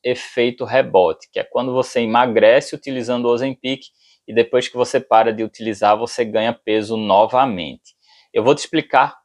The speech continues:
como esse mecanismo acontece, e realmente ele acontece, e também como você pode fazer para que você não apresente esse efeito rebote de ganhar peso novamente quando você parar de utilizar a medicação.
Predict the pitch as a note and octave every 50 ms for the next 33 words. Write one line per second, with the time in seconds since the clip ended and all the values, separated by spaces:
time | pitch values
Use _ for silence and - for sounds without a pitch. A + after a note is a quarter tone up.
0 | _ _ - D3+ D#3 E3 F3+ F3+ E3 D#3 D#3 - C#3+ C3+ B2 B2 B2+ C3 A2+ G#2+
1 | G2+ G2 G2+ G2 F#2+ - A2+ A2+ G#2+ _ - G2 G2+ - - - - G#2+ F#2 -
2 | A2 B2 - - - A#2 G#2+ C3 E3+ E3 _ - A2+ G#2 A2 C#3+ D#3 C3+ A#2+ -
3 | - G#2+ G2+ _ - G2 G#2+ C3+ C#3 - - _ _ _ _ _ _ _ - C3
4 | - - E3+ D3+ B2 B2+ D3 E3 - _ _ _ _ - D#3+ E3 F#3 G3+ G3 D#3+
5 | F3 E3 - - D#3+ D3+ - C#3 C3+ C3 B2+ - - C3+ B2+ A#2+ G#2+ A2+ A2+ B2+
6 | D3+ - _ _ _ _ _ _ _ - B2+ B2+ C3+ C3+ - - C3+ C#3+ C#3 C#3
7 | - C#3 C3 C3 B2 B2+ C3+ D3 - - - - D#3+ D#3+ D3+ B2 A2+ A#2 A2+ B2
8 | C3 B2+ _ - _ _ _ _ _ _ _ _ - A2+ A#2 - - C#3 C3 -
9 | - B2+ B2+ B2 - B2 C#3 C3+ B2 G#2+ G#2 G#2+ A2+ - - B2 A#2 G#2+ A2 A2+
10 | G#2 A2 B2 - - - A2+ A2+ A#2 A2 - A#2 A2+ G#2+ B2 B2 A#2 G#2+ G2 G#2
11 | A2 A2 _ - _ _ _ _ _ _ - G#2 G#2+ G#2 G2+ A2 G#2+ - A#2 G2+
12 | - - G#2 G2+ G2+ G#2 F#2+ G2+ G2+ G2 - G#2+ G2+ G2 F#2+ G#2 G2 G2 G2 G2
13 | G2+ F#2 - - - A2+ A2+ - - - - -